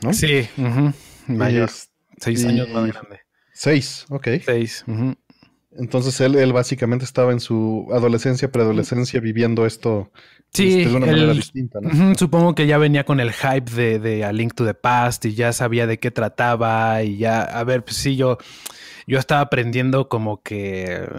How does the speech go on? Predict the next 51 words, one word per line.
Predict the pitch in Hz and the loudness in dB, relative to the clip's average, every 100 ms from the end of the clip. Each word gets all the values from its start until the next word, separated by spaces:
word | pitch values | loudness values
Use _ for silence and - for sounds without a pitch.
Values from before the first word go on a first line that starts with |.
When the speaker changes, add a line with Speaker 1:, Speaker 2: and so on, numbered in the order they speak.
| - - | -12 -10
Speaker 2:
ajá, | 104 135 | -4 -2
como | 120 104 | -2 -4
que | 113 110 | -4 -2
agarras | 123 131 135 147 | 0 0 0 2
una | 139 | 2
rama | 131 131 135 143 | 2 2 2 2
y | 123 | 0
que | 120 | -2
la | 113 - | -4 -2
puedes | 147 131 | -4 -2
quemar, | 131 117 123 117 | -4 -2 -2 -2
¿no? | 113 135 | -2 -2
Y | 117 | -4
para | 117 110 | -4 -4
mí | 113 123 | -2 0
era | 139 | -2
como, | 113 101 101 - 107 | -4 -10 -12 -12 -8
es | 120 123 | -6 -4
la | 139 | 0
primera | 143 143 143 | 2 2 2
vez | 135 127 | 0 -2
que | 127 | -2
veo | 117 | 0
esto | 120 - | -2 -2
en | 117 | -4
mi | 104 | -2
vida. | 107 95 _ - - - _ | -4 -6 _ -20 -20 -20 _
Eh, | 98 101 95 90 | -8 -6 -4 -6
Speaker 1:
Está | 135 151 | -4 -4
increíble. | 113 139 113 117 - _ _ - - - | -2 -2 -4 -6 -12 _ _ -20 -20 -10
La | 135 135 | 0 2
verdad | 127 143 | 4 4
es | 170 | 2
que, | 143 | 2
eh, | 123 123 127 123 | 2 2 2 0
está | 131 - 120 | -2 0 0
muy | 131 | 0
padre | 131 117 120 113 | 2 4 4 2
el | 107 | 0
momento | 104 113 110 113 | -2 -2 -2 -4
en | |
el | 107 - | -4 -4
que, | 104 101 | -2 -2
en | 104 110 | -4 -6
el | 104 | -6
que | 104 | -6
te | 101 | -8
tocó | 104 110 | -8 -8
en | 107 | -8
tu | 113 | -6
vida. | 127 95 | -6 -8